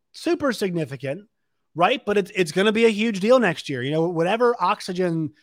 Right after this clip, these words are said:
the Big twelve is able to take up, whatever's happening in the league at that time next year, the S E C in Dallas with O U in Texas is going to swallow that up. Now, when September rolls around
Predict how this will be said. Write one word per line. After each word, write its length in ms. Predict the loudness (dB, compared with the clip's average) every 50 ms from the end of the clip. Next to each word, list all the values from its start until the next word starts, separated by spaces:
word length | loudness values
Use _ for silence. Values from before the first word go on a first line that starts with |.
| _ _ _ _ _ _ _
the 100 | -6 -4
Big 220 | -2 0 0 -2 -2
twelve 300 | -2 0 0 0 0 0
is 80 | -2
able 180 | -2 -2 -2 -2
to 60 | -4
take 280 | -4 -6 -8 -6 -2 0
up, 120 | 0 0
whatever's 280 | 0 -2 -4 -4 -6 -8
happening 520 | -6 -2 0 0 0 0 -2 -2 0 0
in 80 | 0 0
the 100 | -2 -2
league 260 | -2 -2 -2 -2 -2
at 80 | -4 -4
that 220 | -4 -4 -4 -6
time 460 | -8 -6 -6 -4 -4 -4 -4 -6 -8 -12 _ _ _ _ _ _ _ -4
next 360 | -4 -2 -2 -4 -6 -10 -6
year, 380 | -2 -2 0 0 -2 -4 -8 -12 _ _ _ _ _ _ _
the 120 | 0 4 4
S 200 | 4 4 2 -2
E 100 | -4 -4
C 220 | -4 -4 -6 -6
in 320 | -6 -2 -2 0 0 2 2
Dallas 420 | 4 4 6 6 4 4 2 -2
with 120 | -6 -10 -4
O 120 | -2 -2 0
U 180 | 0 0 0 -2
in 120 | -2 -2
Texas 460 | -2 -2 -4 -4 -4 -6 -8 -8 -8 -8
is 100 | -8 -4
going 220 | -2 -2 0 0
to 60 | -2 -4
swallow 600 | -8 -10 -10 -2 2 2 4 4 2 2 0 0
that 220 | 0 0 0 -2
up. 240 | -4 -6 -10 -16 _ _ _ _ _ _ _ _ _ _ _ _ _ _
Now, 460 | -2 0 2 2 4 2 2 0 -2 -2
when 220 | -2 -2 -2 -2
September 600 | -2 -4 -4 -4 -4 -4 -4 -2 0 2 2 2
rolls 360 | 4 2 2 2 0 0 -2
around 680 | -2 -2 -2 -2 0 0 -2 -2 -4 -6 -8 -10 -10 -14